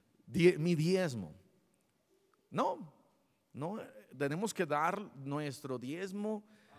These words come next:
a Dios. Yo solo doy a Dios y yo voy a esperar que,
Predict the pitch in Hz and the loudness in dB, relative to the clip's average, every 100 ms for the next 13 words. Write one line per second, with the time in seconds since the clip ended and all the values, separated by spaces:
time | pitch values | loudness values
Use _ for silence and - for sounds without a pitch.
0 | - - - 139 139 120 110 123 143 - | -20 -20 -2 2 2 0 -4 -2 -2 -2
1 | 359 113 - - - _ - 220 294 277 | -4 -4 -8 -16 -20 _ -10 -2 2 8
2 | 240 208 156 143 147 170 226 - - - | 8 8 4 4 4 2 0 -6 -16 -20
3 | _ - - 127 180 247 240 190 165 196 | _ -20 -8 -2 2 4 2 0 2 2
4 | 247 240 - 165 147 139 131 120 | 0 -2 -4 -2 0 0 0 -2